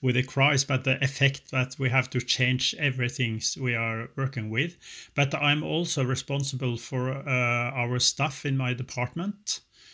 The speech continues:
So, um, yeah, it's a lot of, uh, management work to do to, uh, organize this, uh, reorganized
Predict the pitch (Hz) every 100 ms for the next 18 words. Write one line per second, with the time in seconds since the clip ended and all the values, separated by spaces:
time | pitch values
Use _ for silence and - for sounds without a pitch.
0 | - - - 151 147 143 139 135 131 127
1 | 113 87 - 139 135 147 135 147 143 143
2 | 139 127 - 131 123 127 139 143 127 -
3 | 120 110 - 127 113 101 - 127 113 117
4 | 123 98 _ - 123 117 117 113 113 107
5 | - - - _ 135 131 123 117 110 -
6 | 117 - - 127 113 117 127 117 107 113
7 | 110 110 110 - -